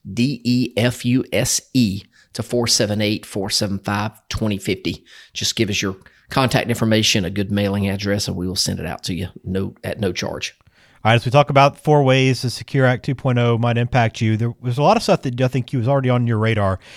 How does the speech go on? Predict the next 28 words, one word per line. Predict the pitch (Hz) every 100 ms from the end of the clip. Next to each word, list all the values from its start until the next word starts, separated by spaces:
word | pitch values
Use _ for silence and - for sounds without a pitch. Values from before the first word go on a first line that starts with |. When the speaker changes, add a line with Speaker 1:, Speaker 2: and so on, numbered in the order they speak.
| - - -
Speaker 2:
Lee, | 107 107 101
as | 101
this | 110
thing | 120 107
was | 101
being | 113 107
talked | 120 107 107
about | 107 104
and | 104
proposed | 107 - 107 104 -
for, | - 120 113
for | 147
a | 117
while | 117 120
before | 107 - 110
it | 104
actually | 101 - 104
was | 98
signed. | - 123 110 92 95 - - - -
But | 120
I | 175
don't | 226
know, | 170 160 147
uh, | 143 131
how | 131
many | 151 139
people | 151 131 131 120
were | 120 120 120